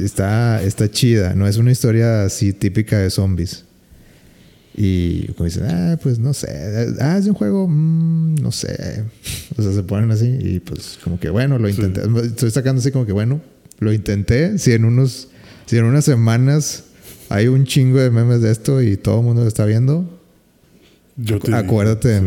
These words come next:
Speaker 1: mí.
Speaker 2: acuérdate que yo te la recomendé. Sí, es lo que te digo. O sea, siento que mucha gente puede, eh, tener algún prejuicio hacia la serie de,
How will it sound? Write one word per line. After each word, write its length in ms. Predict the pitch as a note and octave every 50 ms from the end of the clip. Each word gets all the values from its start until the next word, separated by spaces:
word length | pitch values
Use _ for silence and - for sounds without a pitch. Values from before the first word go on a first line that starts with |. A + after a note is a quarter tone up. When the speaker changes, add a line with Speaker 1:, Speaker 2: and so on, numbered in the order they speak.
| F2+ F2+
Speaker 1:
mí. 60 | F#2+ F#2
Speaker 2:
acuérdate 320 | - - G#2 G#2+ G#2+ A#2+
que 60 | G#2
yo 100 | G#2+ G#2
te 80 | - G#2+
la 100 | G2+ F#2+
recomendé. 460 | F2+ F2 - F2+ F2 E2+ E2+ E2 F2 F2 - _ _ _ _ _ - _ - - - - - - - _ _ _ - _ _
Sí, 140 | _ - C3
es 120 | C3+ C#3 C3+
lo 80 | C3+
que 60 | B2+
te 120 | A#2+ - G2+
digo. 180 | G#2+ B2+ B2+
O 20 | -
sea, 140 | - G#2 F2+
siento 200 | F2+ G#2 G2 B2
que 100 | - C3+
mucha 200 | A2+ A2 A2+ A#2+
gente 760 | A2 A#2 A2+ A2 A#2+ A#2+ A2+ G#2+ G2+ G2 F#2 F2+ F2 F2+ F#2 F2 -
puede, 760 | - F#2+ F#2+ G2 G#2 G#2+ G2+ G2 F#2 F2+ F2 E2+ E2+ F2 -
eh, 440 | - F#2+ F2+ F2 F2 E2+ E2+ E2+ E2+ F2 E2+ - - - - _ _ _ _ _ _ _ _ _ _ _ _ _ - _
tener 300 | G#2 G2 G2 F#2+ G2+ A2
algún 280 | A2 G2+ G2+ G#2 G2+
prejuicio 520 | G2+ A2+ G#2 - G#2 G2 - - G#2+ G2+ F#2+
hacia 180 | F2 - F#2+ F2
la 80 | F#2
serie 320 | - - F#2+ F2+ G2 G2+ F#2+
de, 260 | F2+ F2 E2 E2